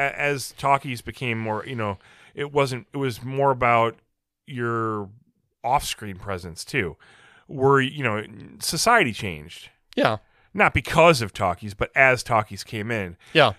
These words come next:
Speaker 1: A-, and, uh, you know,
Speaker 2: Yeah, I mean,
Speaker 1: society
Speaker 2: she,
Speaker 1: became
Speaker 2: she
Speaker 1: more fa polite.
Speaker 2: That's true. She, I mean,
Speaker 1: Outward
Speaker 2: she's
Speaker 1: appearances mattered.
Speaker 2: Yeah, she, she's, she is certainly more done in by, by the press around
Speaker 1: You know,
Speaker 2: her.
Speaker 1: um,
Speaker 2: Right.
Speaker 1: a, um, an actress coming in today with a very thick Jersey accent would have her work cut out for her.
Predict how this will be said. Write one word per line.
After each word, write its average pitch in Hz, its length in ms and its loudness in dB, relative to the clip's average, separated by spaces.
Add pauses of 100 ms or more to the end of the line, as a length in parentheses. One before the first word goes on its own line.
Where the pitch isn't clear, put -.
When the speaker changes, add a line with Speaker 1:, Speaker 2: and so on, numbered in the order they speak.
(160)
Speaker 1:
A-, - 380 -6
and, 120 380 0
uh, 107 180 2
you 123 140 -6
know, 208 60 8
Speaker 2:
Yeah, 214 100 12
I 214 120 10
mean, 220 140 6
Speaker 1:
society 160 300 6
Speaker 2:
she, 147 220 4
Speaker 1:
became 151 120 6
Speaker 2:
she 151 60 2
Speaker 1:
more 135 180 6
fa 127 520 2
polite. 123 240 2
Speaker 2:
That's 202 200 8
true. 113 300 -4
She, 180 120 0
I 180 80 8
mean, 151 160 6
Speaker 1:
Outward 156 160 6
Speaker 2:
she's - 100 2
Speaker 1:
appearances 123 440 2
mattered. 90 420 -4
Speaker 2:
Yeah, 175 200 8
she, 185 300 0
she's, - 760 0
she 240 280 2
is 175 120 4
certainly 143 360 2
more 123 260 0
done 110 180 -4
in 104 180 -6
by, 95 240 -2
by 92 260 -8
the 85 100 -16
press - 360 -2
around 92 80 -6
Speaker 1:
You - 60 -4
know, 160 180 4
Speaker 2:
her. 190 60 -2
Speaker 1:
um, 185 420 2
Speaker 2:
Right. 180 100 -2 (140)
Speaker 1:
a, - 20 -2
um, 123 460 -4 (880)
an 143 120 -4
actress 175 400 -2
coming 151 300 -2
in 131 100 -2
today 123 440 4
with 101 220 -2
a 95 60 -8
very 98 260 -4
thick - 320 -8
Jersey 92 400 -8
accent 85 420 -12
would 92 120 -10
have 95 180 -8
her 90 140 -12
work 87 240 -10
cut - 120 -14
out - 160 -16
for - 180 -18
her. - 220 -20